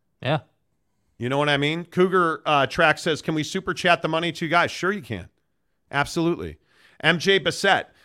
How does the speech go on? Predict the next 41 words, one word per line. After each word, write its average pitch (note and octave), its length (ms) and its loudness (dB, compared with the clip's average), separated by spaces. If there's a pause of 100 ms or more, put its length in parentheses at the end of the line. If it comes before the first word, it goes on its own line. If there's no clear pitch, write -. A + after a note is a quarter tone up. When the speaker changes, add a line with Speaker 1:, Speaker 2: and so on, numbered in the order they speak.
(180)
Speaker 2:
uh, D3 140 4
"Disappointing G3 640 -2
so F#3+ 180 -2
many F#3 160 0
mean-spirited F3 680 -2
people F3+ 240 -6
in E3 60 -4
the C3+ 100 -2
chat. E3+ 320 2
Wow, C#3+ 240 2
just - 320 -6
don't D#3+ 300 0
donate." C#3+ 420 -2
Yeah, D#3 140 0
that's E3 260 -4
what E3 100 -4
I'm D#3 140 0
saying. E2+ 320 -12 (720)
If C3+ 120 -6
you E3 120 2
don't G3+ 160 4
like F#3 240 0
it, C3+ 100 -4
don't C#3+ 220 0
donate. B2+ 400 -4 (560)
You B2 100 -10
know D3 80 -2
what D#3 100 -2
I - 20 0
mean? D3 220 -2
Like, C#3 180 -4
that's B2+ 200 -2
crazy E3+ 340 -4
to F2 40 -10
me. D#2+ 220 -12 (340)
"I'm D#3 140 2
sorry, F#3 340 2
where E3+ 320 2
is F3+ 180 -2
the F3 120 -2
link? F3 340 -4